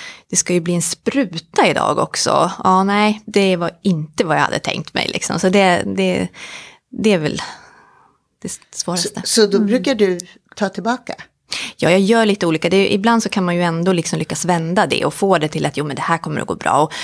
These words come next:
Speaker 1: och är det ett barn som inte är jätterädd så kan, då,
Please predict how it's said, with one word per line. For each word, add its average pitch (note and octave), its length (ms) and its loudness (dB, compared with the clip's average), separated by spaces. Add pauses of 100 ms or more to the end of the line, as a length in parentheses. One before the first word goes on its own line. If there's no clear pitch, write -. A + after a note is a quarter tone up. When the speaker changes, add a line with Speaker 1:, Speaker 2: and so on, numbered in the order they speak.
Speaker 1:
och F3 140 4
är G3 120 6
det A3+ 60 4
ett A3+ 140 -4
barn - 200 0
som F3+ 140 -4
inte D#3+ 300 -2
är A#3+ 140 6
jätterädd F3 1500 -2
så - 200 -2
kan, D#3+ 260 -4
då, E3 340 0